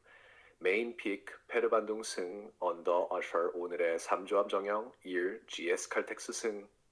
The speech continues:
아, 한국전력 승 삼 라이언시 승 적중률 팔십오 퍼센트인 라인. 오늘의 고배당 삼 조합 님 스타일. 한국가스공사 승 일 케이비 스타즈 승 페르반둥 승 고배당 노릴 때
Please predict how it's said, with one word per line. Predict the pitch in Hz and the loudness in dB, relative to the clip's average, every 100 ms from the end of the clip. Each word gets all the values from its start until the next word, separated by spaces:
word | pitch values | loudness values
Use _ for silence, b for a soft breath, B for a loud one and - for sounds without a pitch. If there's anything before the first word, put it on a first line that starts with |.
| b b b - | b b b -4
아, | 78 | -2
한국전력 | - 107 107 - 85 80 - | 0 -2 -2 0 0 0 -2
승 | - 90 85 82 | -4 -6 -6 -10
삼 | - 92 | -2 -2
라이언시 | 82 80 85 90 87 92 92 | 2 2 4 2 2 -2 -4
승 | - 90 85 87 | -4 -6 -6 -10
적중률 | - 82 - 95 87 87 92 90 B B B B - | -6 -8 -6 -10 -6 -2 -2 -4 B B B B -2
팔십오 | 127 120 117 92 | 0 0 0 -2
퍼센트인 | - 92 82 78 - - - _ _ _ _ - | 0 -2 -2 -4 -6 -10 -20 _ _ _ _ -2
라인. | 71 - - - _ _ - | 0 -2 -10 -20 _ _ -6
오늘의 | 95 95 92 95 - | -4 2 4 4 2
고배당 | - 90 90 | 0 0 0
삼 | - 92 85 | -2 -4 -2
조합 | 82 82 | -2 -2
님 | 120 107 95 | -2 -6 -8
스타일. | 90 - - - - - _ _ b | -10 -4 -4 -4 -12 -20 _ _ b
한국가스공사 | 113 117 - 110 - 107 101 90 | -2 0 2 0 0 -4 0 0
승 | - - 92 92 _ | 0 -4 -6 -10 _
일 | 98 90 80 | -8 -6 -6
케이비 | - 127 123 - | -4 -2 -2 -2
스타즈 | - 107 | 0 0
승 | 98 95 90 90 B B | 0 -4 -6 -8 B B
페르반둥 | - 139 147 131 123 | 0 4 6 4 2
승 | 120 120 | -2 -2
고배당 | 113 101 104 | 2 4 4
노릴 | 95 87 85 | 2 -2 2
때 | 87 90 | 4 4